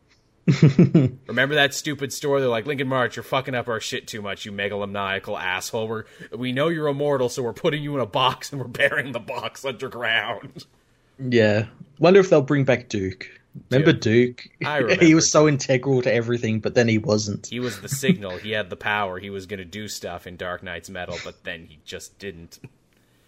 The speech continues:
Speaker 1: Yeah, he, he did something with Green Lantern and then nothing. <laughs>
Speaker 2: Yeah, what a,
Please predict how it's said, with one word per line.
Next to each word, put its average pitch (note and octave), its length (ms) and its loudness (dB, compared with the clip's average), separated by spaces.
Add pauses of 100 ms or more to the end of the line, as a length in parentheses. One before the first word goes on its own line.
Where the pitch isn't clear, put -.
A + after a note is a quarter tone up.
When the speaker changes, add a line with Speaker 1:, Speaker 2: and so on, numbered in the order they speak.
(260)
Speaker 1:
Yeah, D3+ 360 6
he, B2 360 2
he B2 160 -6
did B2+ 180 0
something C3+ 340 2
with A#2 140 0
Green A#2+ 260 6
Lantern A2+ 500 2
and G#2 120 2
then G#2 240 2 (240)
nothing. A2 800 -2
<laughs> - 0 - (400)
Speaker 2:
Yeah, G#2+ 120 -4
what A2 200 0
a, C3+ 140 -2